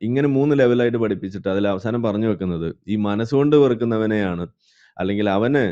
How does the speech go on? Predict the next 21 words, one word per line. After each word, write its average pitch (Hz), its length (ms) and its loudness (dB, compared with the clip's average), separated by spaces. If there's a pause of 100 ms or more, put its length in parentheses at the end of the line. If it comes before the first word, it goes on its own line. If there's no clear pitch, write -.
(160)
അവനെ 104 220 -2
സംബന്ധിച്ചിടത്തോളം 101 600 -2
അവന്റെ 107 300 0
ആ 113 140 2
വിശ്വാസം, 113 640 -2
ആ 101 200 -2
ഒരു 104 360 0 (200)
ഈമാൻ 113 420 0
എന്ന് 113 140 -2
പറയുന്നത് 98 380 -2
അതിന്റെ 107 340 -4
ഏറ്റവും 104 480 -2 (260)
വീക്കർ 123 440 0
ആയിട്ടുള്ള 92 480 -4 (400)
ഫോമിലാണ് 90 460 -6
നിൽക്കുന്നത്. 78 480 -16
ഇതാണ് 98 440 -4
ഇസ്ലാമിന്റെ 87 520 -12 (100)
ഇൻസ്ട്രക്ഷൻ. 82 480 -18 (440)
അപ്പൊ 143 180 2 (180)
ഇത് 131 160 2